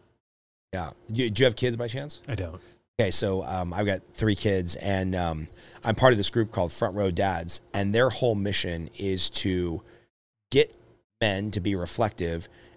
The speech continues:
Speaker 1: and be fathers who happen to be business owners versus business owners who happen to be fathers. And shout out to John Vroman and the Front Row Dads, because that's his whole mission, is to get people to be reflective and be like, "Hey,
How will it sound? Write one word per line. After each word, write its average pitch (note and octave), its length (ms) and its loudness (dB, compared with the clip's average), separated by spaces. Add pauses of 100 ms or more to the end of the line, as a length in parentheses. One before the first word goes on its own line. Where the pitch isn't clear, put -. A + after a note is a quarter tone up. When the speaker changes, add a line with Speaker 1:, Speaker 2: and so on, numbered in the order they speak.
(160)
Speaker 1:
and F#2+ 400 -2 (160)
be G#2 180 -2
fathers A2 840 0 (120)
who G2+ 280 0
happen G2 380 -2
to F#2+ 40 -4
be F2+ 120 -2
business F#2 360 -4
owners C#3+ 440 -6
versus F#2 440 -2
business F2+ 380 -4
owners F#2 280 -4
who E2+ 60 -4
happen F#2 240 -4
to F2+ 60 -4
be E2+ 100 -6
fathers. F#2 460 -2
And E2 180 -8 (280)
shout G2 240 4
out F#2 120 4
to F#2+ 80 0
John F2+ 280 0
Vroman F#2+ 320 0
and F2 160 -4
the E2+ 240 -4
Front F#2 240 -2
Row F#2 120 0
Dads, F2 400 0 (360)
because A#2 240 4
that's A2+ 240 4
his B2 100 -2
whole B2 180 2
mission, G2+ 320 -2
is E2 180 -6
to - 100 -6
get F#2 180 -6
people A2+ 300 -2
to F#2 60 -2
be F#2 140 -2
reflective F2 600 -4
and E2+ 140 -6
be F#2 120 -4
like, E2+ 200 -4
"Hey, A2 320 -2